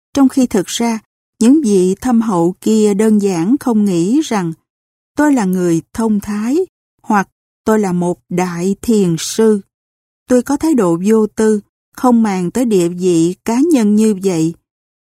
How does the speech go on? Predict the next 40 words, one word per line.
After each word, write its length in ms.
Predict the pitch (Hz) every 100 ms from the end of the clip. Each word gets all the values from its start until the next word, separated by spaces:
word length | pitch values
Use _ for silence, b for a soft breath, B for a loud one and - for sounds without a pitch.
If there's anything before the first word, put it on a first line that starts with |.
| -
Khi 140 | 269
được 200 | 220 190
hỏi 480 | 208 190 170 202 320 294
về 280 | 202 180
các 340 | 170 254 311 -
chủ 140 | 202
đề 180 | 220 180 -
triết 220 | 294 349
học, 240 | 226 160 - _ _ _
hóc 220 | - 277 320 -
búa, 400 | 208 226 294 359 _ _ _ _
họ 340 | - 196 170 175
sẵn 300 | - 190 226
lòng 300 | 277 185 170
giải 180 | 180 190
đáp, 280 | 240 269 - _ _ _ _
không 220 | 240 214
một 220 | 190 160
chút 220 | - 311 359 _ -
kiểu 300 | 214 180 262
cách, 180 | - 339 - _ _ _
theo 160 | 285 240
tầm 240 | - 196
hiểu 200 | 175 175
biết 240 | 208 269 381 -
và 280 | 202 180
trí 360 | 165 214 240 330 -
tuệ 260 | 196 160 165
của 220 | - 240
họ. 380 | 269 160 151 165 _ _ _ _ _ _
Đó 100 | 240
là 140 | 330 254
một 220 | 190 -
thái 160 | 254
độ 180 | 302 196
bộc 300 | 175 185 -
trực 180 | 208 180 -
đến 260 | 226 247 359 -
cảm 280 | 185 202
động, 340 | 277 185 165